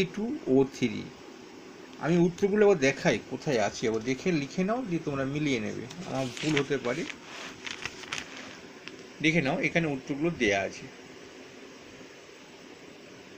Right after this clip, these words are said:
তাহলে সাতচল্লিশটা প্রশ্ন আছে, আমি আস্তে আস্তে এই অধ্যায়টা সমস্তটাই কমপ্লিট করে দেবো।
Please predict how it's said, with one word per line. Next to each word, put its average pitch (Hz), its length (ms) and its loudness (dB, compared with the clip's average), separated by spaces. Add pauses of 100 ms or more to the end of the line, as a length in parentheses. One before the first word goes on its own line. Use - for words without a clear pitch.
(880)
তাহলে 135 200 0 (300)
সাতচল্লিশটা 196 800 2 (120)
প্রশ্ন 127 240 -2 (140)
আছে, - 140 -6 (100)
আমি 156 100 -2 (120)
আস্তে - 260 -2
আস্তে - 200 -4
এই 175 100 4
অধ্যায়টা 143 320 0 (140)
সমস্তটাই 175 560 -4
কমপ্লিট 110 380 -4
করে 110 200 -2
দেবো। 131 140 -10